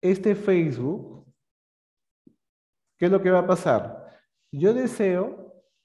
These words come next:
cuando vean mi firma, al momento de que den clic en Facebook, eso direccione mi página de Facebook.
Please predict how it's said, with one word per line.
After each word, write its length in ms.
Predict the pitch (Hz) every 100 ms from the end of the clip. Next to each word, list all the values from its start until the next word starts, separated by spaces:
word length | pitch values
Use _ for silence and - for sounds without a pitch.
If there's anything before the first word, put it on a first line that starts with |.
| _ _ _ -
cuando 280 | 151 156 175
vean 400 | 196 175 175 165
mi 100 | 127
firma, 760 | - 151 139 143 196 - - _ _ _
al 160 | 123 131
momento 360 | 139 165 180 165
de 140 | 143
que 140 | - 127
den 280 | 131 123
clic 280 | 127 113 107
en 220 | 110 104
Facebook, 600 | 104 156 143 117 131 156 -
eso 300 | 143 151 165
direccione 680 | 156 135 110 - 147 139 123
mi 160 | 107
página 500 | - 143 143 143 135
de 140 | 139 147
Facebook. 560 | 196 160 120 - -